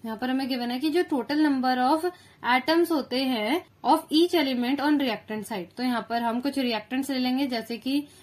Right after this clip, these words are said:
magnesium and oxygen, और यहाँ प्रोडक्ट फॉर्म होता है magnesium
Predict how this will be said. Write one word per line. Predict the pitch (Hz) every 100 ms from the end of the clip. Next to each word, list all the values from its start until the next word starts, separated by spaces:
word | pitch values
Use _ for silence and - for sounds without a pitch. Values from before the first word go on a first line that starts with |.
| - 233
magnesium | 240 247 240 220 247 247 233 226
and | 269 262
oxygen, | 208 - 214 196 262 359 - _ _ _ _ _ _ _ _ _ _ - _ - 190 - _ _ _ _ _ - - _ _ _ _ _ _ _ _ _ _ _ _ -
और | 233 285
यहाँ | 277 240
प्रोडक्ट | 247 233 240 -
फॉर्म | 262 254
होता | 233 240
है | 262
magnesium | 254 214 214 208 208 277